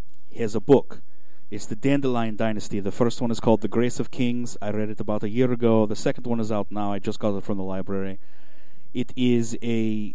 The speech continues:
uh, fantasy setting in kind of a Pan-Asian fantasy world, um, and it is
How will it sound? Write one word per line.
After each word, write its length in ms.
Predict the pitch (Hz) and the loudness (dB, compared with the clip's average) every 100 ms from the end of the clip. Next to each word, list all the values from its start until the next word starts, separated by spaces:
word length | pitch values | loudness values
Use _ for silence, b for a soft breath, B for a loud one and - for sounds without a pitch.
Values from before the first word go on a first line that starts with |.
| - | -2
uh, 560 | 107 104 95 90 90 82 | -2 0 -2 -2 -4 -2
fantasy 520 | - 151 143 135 143 | 0 2 2 0 -2
setting 500 | - 135 135 127 127 | 0 0 0 -2 -2
in 260 | - 113 | -2 -2
kind 220 | 101 117 107 | -2 -2 -2
of 100 | 107 | -2
a 60 | |
Pan-Asian 880 | - - 127 123 113 120 110 113 107 | -2 -2 -2 -2 -2 -2 -2 -2 -2
fantasy 680 | - 113 104 104 113 110 104 | 0 0 0 -2 0 0 0
world, 600 | 95 107 107 104 101 - b b b b 104 | 2 2 4 2 0 -2 b b b b -2
um, 500 | 101 95 92 90 - - - | -2 -2 -2 -2 -2 -2 -2
and 440 | 107 107 107 101 110 - | -2 -2 -2 -2 -2 -2
it 160 | 127 - | -2 -2
is 420 | 117 104 92 - | -2 -2 -2 -2